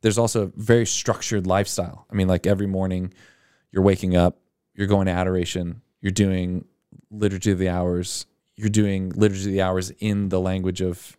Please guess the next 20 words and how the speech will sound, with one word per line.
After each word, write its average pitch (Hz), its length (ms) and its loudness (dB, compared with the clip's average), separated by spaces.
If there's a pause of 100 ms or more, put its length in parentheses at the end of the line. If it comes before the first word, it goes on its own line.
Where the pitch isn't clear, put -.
Haiti. 98 500 2 (580)
Um, 90 420 -2 (1040)
I 87 80 -4
forget - 240 -8
the 87 100 2
la-, 85 180 2 (120)
what 82 160 2
it's 80 160 0
called, 82 300 -2
but, 87 240 2 (360)
um, 90 540 0
you're 110 120 0
having 110 280 0
this 101 140 -4
structured - 560 -4
time. 92 440 -4 (380)
You're 113 260 4
also 110 240 0
making 104 420 -2
commitments, 95 800 -2